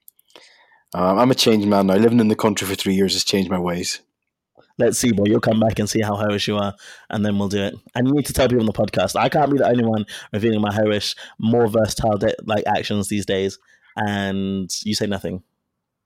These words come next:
Speaker 1: This is true. Well, I will, um, try my best to be a hoe in London.
Speaker 2: But don't feel the pressure to need to. That's the problem, though, isn't it, as well? Do you not feel there's an element? Well, I guess you've lived in London, but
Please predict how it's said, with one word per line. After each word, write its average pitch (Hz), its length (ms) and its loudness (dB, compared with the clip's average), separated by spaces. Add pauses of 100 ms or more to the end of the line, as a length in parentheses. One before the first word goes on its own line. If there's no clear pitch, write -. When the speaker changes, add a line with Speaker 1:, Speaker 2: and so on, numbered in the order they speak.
(680)
Speaker 1:
This - 140 -10
is - 80 -8
true. - 260 -6 (140)
Well, 135 400 2 (1160)
I 139 200 2
will, 131 220 0
um, 123 360 4 (440)
try 123 160 2
my 120 120 6
best 104 320 4
to 101 60 -6
be 101 120 2
a 95 60 4
hoe 95 260 2
in 92 100 2
London. 92 400 -2 (2000)
Speaker 2:
But - 100 -4
don't 196 160 4
feel 180 120 2
the 151 80 0
pressure - 300 2
to - 80 0
need 110 200 2
to. 92 220 0
That's 208 260 2
the 233 80 0
problem, 233 240 2
though, 135 120 4
isn't 165 120 4
it, - 20 4
as 151 100 2
well? 151 140 6
Do 113 60 -2 (220)
you 185 100 -4
not 190 100 4
feel 180 120 4
there's 165 180 4
an 156 60 -2
element? 156 400 0
Well, 123 160 2
I 113 40 0
guess 113 160 -2
you've 113 120 -2
lived 107 180 0
in 98 80 -2
London, 92 320 -4 (440)
but 117 360 2